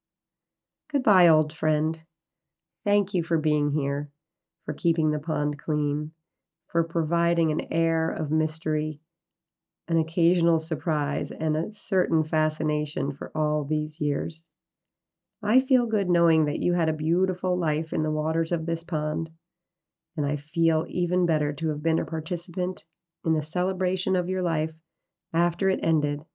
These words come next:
and with such glorious, stately, honorable company.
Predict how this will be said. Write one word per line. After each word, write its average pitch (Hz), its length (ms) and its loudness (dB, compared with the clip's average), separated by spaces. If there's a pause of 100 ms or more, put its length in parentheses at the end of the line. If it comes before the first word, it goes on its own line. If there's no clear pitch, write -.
(400)
and 160 160 4
with 156 180 2
such 170 400 -2
glorious, 160 640 2
stately, 165 680 0 (100)
honorable 170 500 2
company. 156 540 -4